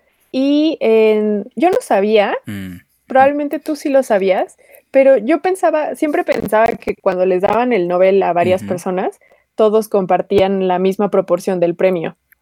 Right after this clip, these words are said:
Speaker 1: Pero en realidad, eh, Strickland y Moreau van a compartir la mitad del premio y la otra mitad va directamente, ah, no, creo que
Speaker 2: Sí, así como
Speaker 1: mentira,
Speaker 2: lo dijiste.
Speaker 1: ellos tres sí comparten mi-,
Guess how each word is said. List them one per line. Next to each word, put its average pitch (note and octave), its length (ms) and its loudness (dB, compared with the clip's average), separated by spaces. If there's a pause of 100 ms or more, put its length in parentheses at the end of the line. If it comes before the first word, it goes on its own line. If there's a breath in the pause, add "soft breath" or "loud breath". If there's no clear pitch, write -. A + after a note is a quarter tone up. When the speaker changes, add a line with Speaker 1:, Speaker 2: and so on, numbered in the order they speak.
(140)
Speaker 1:
Pero A3+ 760 6
en A3+ 180 -2
realidad, A#3 800 2 (320)
eh, G3+ 380 0
Strickland D4+ 720 -2 (240)
y C4+ 760 0 (560)
Moreau G#3+ 600 4 (400)
van G#3+ 380 -2
a - 40 -2 (160)
compartir G3 520 -2
la F#3+ 140 2
mitad F3+ 280 -2
del A#3 160 0
premio C4+ 560 -4 (420)
y A3 160 2
la F#3 200 4
otra F#3+ 240 2
mitad F#3+ 380 -2
va F#3+ 160 2
directamente, F#3+ 720 0 (120)
ah, D#4+ 100 0
no, E4+ 280 0
creo E4 180 0
que F#4+ 360 0 (100)
Speaker 2:
Sí, G#3+ 240 -4
así D#3+ 260 -4
como G3+ 100 0
Speaker 1:
mentira, - 140 4
Speaker 2:
lo - 40 2
dijiste. C4+ 240 -2
Speaker 1:
ellos D#4+ 180 -2
tres C#4 220 2
sí C#4 320 -2
comparten B3 720 0
mi-, G#3 240 -6